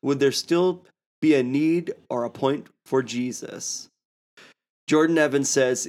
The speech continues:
"Yes, because the law never contained a promise of salvation, only blessing and cursing based upon obedience."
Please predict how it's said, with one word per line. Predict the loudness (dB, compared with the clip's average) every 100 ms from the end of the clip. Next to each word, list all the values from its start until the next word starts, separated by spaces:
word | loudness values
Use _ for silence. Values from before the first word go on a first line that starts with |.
| -8
"Yes, | 0 2 2 -4 -6
because | -6 -4 -4
the | -2
law | 0 2 4 2
never | 0 -2 0 0 0
contained | -2 -2 -2 -2
a |
promise | -4 -4 -4 -4 -4
of | -4 -4
salvation, | -6 -4 -4 -4 -6 -10 -10 -6
only | -4 -4
blessing | -2 -2 -2 -4 -6
and | -6
cursing | -6 -8 -6 -8 -6
based | -6 -6 -6
upon | -12 -12 -10 -10
obedience." | -12 -12 -14 -16 -18 -16 -16 -18